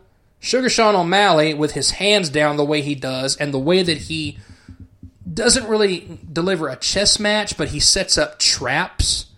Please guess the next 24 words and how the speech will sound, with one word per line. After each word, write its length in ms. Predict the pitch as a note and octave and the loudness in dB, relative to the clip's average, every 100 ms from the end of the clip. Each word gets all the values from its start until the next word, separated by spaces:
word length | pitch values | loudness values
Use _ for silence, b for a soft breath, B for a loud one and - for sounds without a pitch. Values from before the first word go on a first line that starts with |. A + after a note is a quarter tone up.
| b b b b | b b b b
to 100 | - | 0
where 120 | F3+ D#3 | 2 2
he 160 | G3+ | 0
can 180 | - C3+ | -2 0
somehow 1200 | - - - - D#3+ B3 C4+ C4+ C#4+ C#4+ D4 - _ _ - | 2 2 0 0 0 0 2 2 2 2 0 -6 _ _ -6
work 340 | C3+ A3+ - | 2 2 2
this 200 | A#3 - | 0 2
out 160 | A3+ A3 | 0 2
to 60 | |
where 120 | G#3+ | 0
he 120 | G#3 G#3+ | 0 -2
can 160 | G#3 | -4
defeat 340 | D3+ - A3+ - | -4 -4 -4 -2
Sterling. 460 | A3+ A#3 A#3+ A3+ b b | -2 -2 -2 -6 b b
That's 160 | A#3+ | -4
the 80 | - | -2
thing 160 | B3 G#3 | -4 -2
about 260 | F3 E3+ | 0 0
it. 80 | C3 | 0
If 100 | C#3 | -6
you 120 | E3 | -8
watch 580 | C#3 F3+ A#3 A3 - - _ _ - | -2 2 2 0 -6 -8 _ _ -4
Aljamain 440 | E3+ E3+ F#3+ F3 | -2 0 -2 -2
Sterling, 520 | - G3+ F#3 D3 C#3+ | 0 0 0 -2 -6